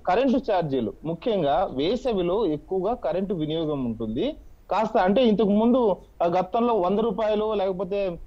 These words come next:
ఆ, నూట ఇరవై రూపాయలు current bill కట్టుకునే వాళ్ళము. ఇప్పుడు ఈ current ఛార్జీలు పెంచడంతో విపరీతంగా ఎవరైతే ఇప్పుడు సామాన్య మధ్యతరగతి కుటుంబాల్లో ఏసీలు, ఆ, ఏసీలు కాకపోయినా కూడా కనీసం కూలర్లు అయినా ఉంటాయి. కనీసం ఇప్పుడు ఆ కూలర్లు ఉండే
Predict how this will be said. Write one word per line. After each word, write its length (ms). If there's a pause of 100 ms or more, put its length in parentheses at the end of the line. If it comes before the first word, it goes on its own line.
(260)
ఆ, 60
నూట 200
ఇరవై 220
రూపాయలు 380
current 340
bill 180
కట్టుకునే 400
వాళ్ళము. 540
ఇప్పుడు 540
ఈ 180
current 380
ఛార్జీలు 540
పెంచడంతో 800 (460)
విపరీతంగా 720
ఎవరైతే 420
ఇప్పుడు 280 (340)
సామాన్య 540
మధ్యతరగతి 920
కుటుంబాల్లో 600
ఏసీలు, 680
ఆ, 200
ఏసీలు 360
కాకపోయినా 580
కూడా 340 (400)
కనీసం 280
కూలర్లు 380
అయినా 200
ఉంటాయి. 420 (320)
కనీసం 240
ఇప్పుడు 240
ఆ 60
కూలర్లు 520
ఉండే 360